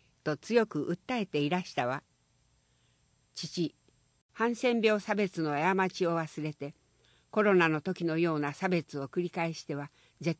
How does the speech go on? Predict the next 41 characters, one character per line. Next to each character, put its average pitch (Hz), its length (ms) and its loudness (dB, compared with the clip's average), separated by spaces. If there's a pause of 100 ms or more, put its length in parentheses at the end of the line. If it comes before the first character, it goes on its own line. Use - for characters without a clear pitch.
対 208 180 2
い 175 60 0
け 196 140 0
な 190 140 2
い 156 80 -2
か 131 120 -8
ら 110 140 -8
な。 110 160 -10 (1400)
マ 185 140 2
リ、 156 180 -2 (460)
そ - 160 -6
の 254 120 -2
た 247 140 -2
め 233 160 0
に 185 120 4
も 156 160 0
現 226 300 -2
地 180 100 0
へ 139 60 2
行 143 140 -2
っ - 20 -20
た 156 180 -6
り、 135 200 -10 (320)
当 208 160 4
事 190 100 0
者 180 160 -2
の 170 140 0
方 165 240 -2
の 151 200 -2
お 147 40 -2
話 214 460 -2
を 190 60 -2
聞 208 140 -8
い 202 80 -6
た 196 120 -2
り 165 100 -4
す - 160 -12
る 170 100 -6
こ 160 120 -8
と 139 140 -6
が 143 120 -10